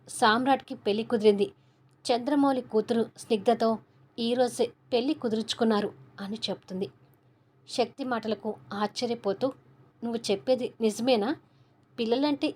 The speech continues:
ఇష్టం లేని సామ్రాట్ పెళ్లి ఎలా చేసుకోబోతున్నాడు?" అని అడుగుతాడు. సామ్రాట్, స్నిగ్ధ మధ్య జరిగిన డిస్కషన్ చెప్పడం ఇష్టం లేక, "ఏమో, అదంతా నాకు తెలీదు. వాళ్ళకి మాత్రం పెళ్లి కుదిరింది.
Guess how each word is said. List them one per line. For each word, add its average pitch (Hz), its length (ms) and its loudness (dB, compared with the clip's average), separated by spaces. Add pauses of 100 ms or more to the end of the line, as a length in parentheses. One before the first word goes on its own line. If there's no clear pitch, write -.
ఇష్టం 277 280 -2
లేని 262 220 0 (100)
సామ్రాట్ 220 560 -2 (540)
పెళ్లి 220 220 0
ఎలా 302 160 2
చేసుకోబోతున్నాడు?" 247 1000 0 (300)
అని 226 200 -6
అడుగుతాడు. 190 480 -8 (1600)
సామ్రాట్, 247 600 2
స్నిగ్ధ 220 340 0
మధ్య 214 400 0
జరిగిన 202 380 0 (160)
డిస్కషన్ 226 480 -4 (160)
చెప్పడం 208 380 -6
ఇష్టం 220 300 -2
లేక, 220 340 -2 (540)
"ఏమో, 220 340 2 (300)
అదంతా 208 560 -4 (160)
నాకు 190 280 -8
తెలీదు. 202 420 -2 (500)
వాళ్ళకి 202 320 -2
మాత్రం 190 360 -6
పెళ్లి 214 300 -4
కుదిరింది. 196 500 2